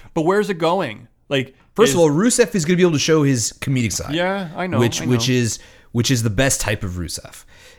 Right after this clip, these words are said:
Speaker 2: And he, somebody's probably gonna, like, he's gonna be, like, the honcho, the best man. He's gotta protect Kip Sabian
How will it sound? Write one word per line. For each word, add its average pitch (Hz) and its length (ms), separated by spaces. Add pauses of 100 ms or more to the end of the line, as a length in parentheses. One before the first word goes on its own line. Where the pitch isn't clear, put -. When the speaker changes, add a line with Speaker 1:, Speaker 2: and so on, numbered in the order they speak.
(160)
Speaker 2:
And 139 440 (160)
he, - 120 (360)
somebody's 208 420
probably 156 380
gonna, 110 500
like, 127 140
he's 165 200
gonna 160 160
be, 143 280
like, 107 320
the 104 40
honcho, 110 460
the 90 80
best 123 300
man. 98 180
He's 92 100
gotta 95 160
protect 131 400
Kip 120 120
Sabian 107 520